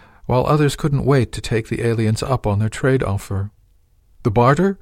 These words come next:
Advanced technologies unknown to current Earth science. That bait, if it was bait, worked. At the first monthly Weird to Wisdom exchange,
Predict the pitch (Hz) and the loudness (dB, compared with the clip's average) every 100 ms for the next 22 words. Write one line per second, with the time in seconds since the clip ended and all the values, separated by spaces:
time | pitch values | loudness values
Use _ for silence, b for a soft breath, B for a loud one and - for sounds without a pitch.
0 | B B 120 107 156 170 - - 170 - | B B 0 4 4 4 0 -4 -4 0
1 | 151 139 127 123 - 139 135 131 131 139 | 2 2 0 -2 -2 0 2 4 2 2
2 | 143 - - 139 127 - 123 - - 123 | -2 -4 0 0 0 -2 -4 -4 -2 0
3 | 104 101 - - - - _ _ _ _ | 0 -2 -6 -14 -16 -20 _ _ _ _
4 | _ - 143 147 113 147 107 - - _ | _ -2 2 2 4 4 4 2 -8 _
5 | - - 123 113 120 117 95 95 - - | -6 -2 0 0 2 2 0 -4 -4 -2
6 | 98 - - _ _ _ 180 165 - - | 0 -4 -14 _ _ _ -4 -4 -6 -18
7 | - _ _ _ _ B B B 147 156 | -20 _ _ _ _ B B B 0 4
8 | 190 190 - 175 - 143 131 - 131 147 | 6 4 6 2 4 2 0 0 4 6
9 | 147 127 - 131 117 135 131 113 101 - | 6 2 -2 -2 2 2 0 0 -2 -2
10 | - - - 117 90 90 - | -8 -6 -2 0 0 -2 -6